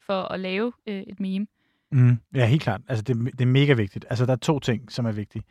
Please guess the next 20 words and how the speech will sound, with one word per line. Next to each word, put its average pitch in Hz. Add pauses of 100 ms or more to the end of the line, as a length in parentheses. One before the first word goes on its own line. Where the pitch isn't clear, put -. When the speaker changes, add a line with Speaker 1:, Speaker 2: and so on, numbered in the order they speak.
(640)
Speaker 2:
øhm, 110
som 127
jeg 117
har 113
skulle 120
lære. 113
Det 147
er 131
ret 151
sjovt, 156
når 139
jeg, 123
når 139
jeg, 117 (140)
når 135
jeg 113
tænker 143
på, -
at, 120 (160)
øhm, 98